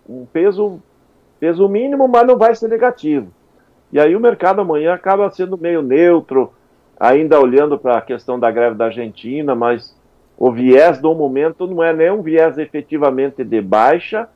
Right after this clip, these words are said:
e nem um viés de alta. Se a gente pegasse assim, não, mas só tem uma opção,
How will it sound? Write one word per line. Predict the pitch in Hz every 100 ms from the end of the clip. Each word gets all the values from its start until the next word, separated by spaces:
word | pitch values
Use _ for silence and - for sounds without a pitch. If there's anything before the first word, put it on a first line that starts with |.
| _ _ _ _ _
e | 135
nem | 131 143
um | 165
viés | 170 190 202
de | 233 233
alta. | 160 147 - 104
Se | 139
a | 123
gente | 156 165
pegasse | 165 135 139 131 135
assim, | 120 131
não, | 131 165
mas | 127 123
só | 127
tem | - 185
uma | 208
opção, | - - 131